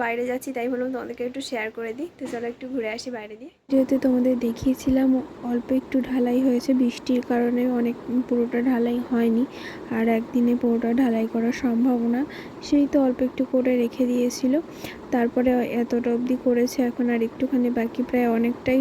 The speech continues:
হয়ে গেছে ঢালাই বলা যায়, আর একটু হলেই পুরোটা হয়ে যাবে। এটা আবার একদিনে মিলে, একদিনে সবাই মিলে করে দেবে। আর এখানে যেহেতু বিকেল হয়ে গেছে, সবাই খেলতেও চলে এসছে,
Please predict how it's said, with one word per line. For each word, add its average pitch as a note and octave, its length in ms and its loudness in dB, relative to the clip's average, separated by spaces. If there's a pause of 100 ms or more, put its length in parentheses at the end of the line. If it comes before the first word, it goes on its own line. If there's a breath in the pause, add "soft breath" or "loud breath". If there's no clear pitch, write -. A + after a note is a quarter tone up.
হয়ে A#3 260 2
গেছে A#3 200 -2 (140)
ঢালাই A#3 280 0 (140)
বলা A3+ 280 2
যায়, D4 140 2 (600 loud breath)
আর C4 80 6 (100)
একটু - 260 -2
হলেই C#4+ 300 4
পুরোটা B3+ 400 2
হয়ে A#3 220 2
যাবে। C4 180 0 (100)
এটা B3+ 200 -2
আবার A#3+ 140 0 (120)
একদিনে A#3 420 -2 (160)
মিলে, A#3 300 0 (220)
একদিনে B3 400 0
সবাই A#3 280 2
মিলে A#3+ 180 2 (120)
করে A#3+ 200 2 (100)
দেবে। A#3+ 160 2 (720 loud breath)
আর C4 160 2
এখানে C#4 240 4
যেহেতু C4+ 220 2 (100)
বিকেল C4 280 2
হয়ে C4+ 160 4
গেছে, C4+ 160 0 (120)
সবাই B3+ 200 2 (120)
খেলতেও B3+ 400 2 (140)
চলে B3 220 4 (100)
এসছে, - 360 -4